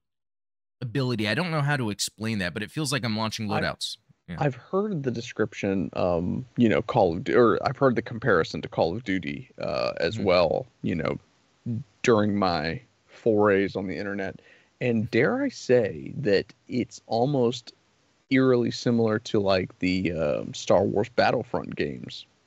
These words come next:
Speaker 1: Yeah.
Speaker 2: where you have, like, classes of Stormtrooper, for instance, that you can play as, right?
Speaker 1: Yep, that's right. There was, like, the special, oh, no, there's,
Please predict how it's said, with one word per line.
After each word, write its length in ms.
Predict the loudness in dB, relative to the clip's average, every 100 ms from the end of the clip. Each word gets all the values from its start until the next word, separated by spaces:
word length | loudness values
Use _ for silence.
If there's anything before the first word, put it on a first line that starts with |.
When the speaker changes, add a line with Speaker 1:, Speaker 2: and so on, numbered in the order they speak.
| _ _
Speaker 1:
Yeah. 140 | 2 6
Speaker 2:
where 380 | 6 4 2 -4
you 160 | -8
have, 400 | -6 -2 0 0
like, 340 | 0 -2 -4 -10
classes 920 | -20 -6 -2 -2 -4 -4 -2 -2 -4 -12 -8
of 600 | -6 -2 -2 -4 -8 -16 _ _ _ _ _ _ _
Stormtrooper, 760 | -14 2 4 4 2 -2 -2 -2
for 140 | -4
instance, 460 | -6 -4 -4 -4 0
that 280 | 2 2 -2 _
you 180 | -4 -2
can 220 | 0 -2
play 320 | 2 2 2
as, 280 | 0 -4 -6
right? 340 | -6 -2 -4 -4 -14 _ _ _
Speaker 1:
Yep, 160 | -4 -2
that's 180 | -2 0
right. 160 | -2
There 80 | 0
was, 140 | -2 -2
like, 160 | -2
the 60 | -2
special, 440 | 0 0 0 0
oh, 60 | 0
no, 260 | 2 2 0
there's, 420 | 0 0 0